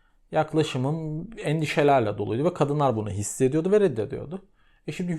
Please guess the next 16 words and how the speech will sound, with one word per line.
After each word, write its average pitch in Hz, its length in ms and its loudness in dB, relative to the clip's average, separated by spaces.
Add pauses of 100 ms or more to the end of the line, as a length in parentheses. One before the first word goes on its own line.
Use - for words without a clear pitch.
yüzde 190 220 4
iki 196 240 0
yüz 135 160 4
özgüvenle 104 500 0
yaklaşıyorum. 113 520 -8
Yani - 60 -12
kendime 151 400 -2
çok - 280 0
güveniyorum. 107 440 -6
Kadının 131 580 -8 (200)
beni 120 240 -4
beğeneceğine 127 540 2
dair 127 200 2
hiçbir 139 300 -2
şüphem 110 380 -6
yok. - 260 -10